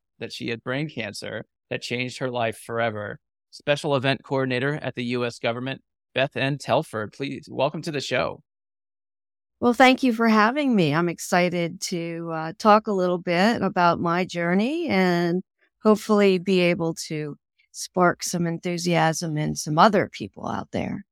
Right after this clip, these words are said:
Speaker 1: Wonderful. Well, let's jump right in. My favorite question to ask my guest, Beth Ann, is tell me about how your endurance mindset has impacted your life unexpectedly.
Speaker 2: Well, I've always been, um, an endurance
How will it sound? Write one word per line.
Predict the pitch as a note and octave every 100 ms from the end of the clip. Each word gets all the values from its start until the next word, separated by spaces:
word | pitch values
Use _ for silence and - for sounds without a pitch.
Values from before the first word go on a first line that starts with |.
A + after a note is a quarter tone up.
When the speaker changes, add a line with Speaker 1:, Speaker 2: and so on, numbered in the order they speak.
| _ _ _
Speaker 1:
Wonderful. | B2 A#2+ C3 D3+ - G#2 G2+ G#2+
Well, | C3
let's | C#3+ D3+
jump | - D#3+ D3+
right | C3+
in. | C#3 C3+ - _ _ _ _ _
My | A#2 B2
favorite | A#2 F3+ F3
question | - D#3+ - C#3
to | A#2
ask | B2+ C#3+ -
my | C3 B2+
guest, | B2 C3+ C#3 _
Beth | B2+ A#2+ A#2+
Ann, | A#2+ B2
is | A#2+ A#2 - _ _ -
tell | E3+
me | A#3
about | B3+ F3 D3+
how | C#3+ D3 C#3+ C3+ B2
your | _ C#3 C3+
endurance | B2+ A#2 B2+ B2 -
mindset | A#2+ B2 A#2+ A#2 A2 G2+
has | A2+ A2
impacted | A2 - A#2 - A2+
your | A2+
life | G#2+ A2
unexpectedly. | A2+ G#2+ - A2+ A2 A#2+ G2+ G2 - _ _ _ _ _ _ _ _ _ _ _ _ _ _ _ _ _ _
Speaker 2:
Well, | - F4+ D#4+
I've | D#4+
always | E4+ F4+ F4 -
been, | - C4 A#3+ G#3+ - -
um, | G#3+ F#3+ F3+ F#3+
an | G#3
endurance | G3+ F#3+ G3+ G3 F3 - - -